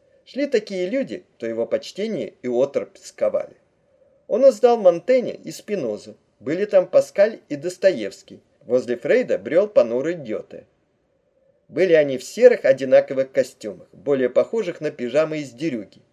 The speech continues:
и были все сосредоточены, угрюмы, большинство смотрело в землю, как бы размышляя. Многие держали руки за спиной.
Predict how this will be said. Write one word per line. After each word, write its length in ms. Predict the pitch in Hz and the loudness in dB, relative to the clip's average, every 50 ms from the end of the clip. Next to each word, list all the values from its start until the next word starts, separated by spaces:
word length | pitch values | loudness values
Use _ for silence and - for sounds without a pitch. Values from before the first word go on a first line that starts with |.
| _ _ _ _ _ | _ _ _ _ _
и 80 | - - | -12 -8
были 240 | 185 277 311 269 233 | -6 -2 -2 -2 -2
все 200 | - - 180 160 | -2 -4 -6 -6
сосредоточены, 1000 | - 151 139 - - 139 143 139 156 147 - - 240 240 - - 180 175 170 - _ | -4 -6 -8 -8 -8 -8 -4 -4 -4 -4 -4 -4 -8 -8 -8 -10 -12 -12 -12 -12 _
угрюмы, 540 | - 127 123 117 135 156 202 208 196 180 165 _ _ _ _ | -12 -10 -8 -6 -6 -4 -4 -4 -6 -8 -10 _ _ _ _
большинство 600 | 107 139 151 143 - 147 139 - - 190 220 233 | -6 -4 -4 -4 -8 -12 -12 -8 -4 -4 -4 -4
смотрело 540 | 226 - 135 123 - - 123 143 151 156 | -2 -2 -2 -2 -2 -2 -6 -6 -6 -8
в 60 | 165 160 | -10 -14
землю, 440 | 135 - 113 110 92 87 - - - _ _ - | -14 -10 -10 -10 -10 -12 -16 -20 -20 _ _ -12
как 180 | - 233 214 | -10 -6 -4
бы 80 | 208 240 | -2 -2
размышляя. 640 | 233 220 196 214 226 214 - - 202 - - - _ _ _ _ _ _ _ _ _ _ _ | -2 -4 -8 -10 -12 -12 -12 -14 -18 -18 -18 -20 _ _ _ _ _ _ _ _ _ _ _
Многие 380 | - 120 175 247 226 214 220 196 | -2 2 2 2 2 0 -4 -4
держали 440 | 151 156 143 117 131 147 165 185 | -4 -4 -2 0 2 2 4 4
руки 300 | 180 160 120 120 - - | 2 0 -2 -4 -10 -12
за 140 | 123 120 127 | -12 -12 -14
спиной. 420 | 127 - - 127 117 104 82 - | -14 -12 -12 -12 -12 -12 -14 -16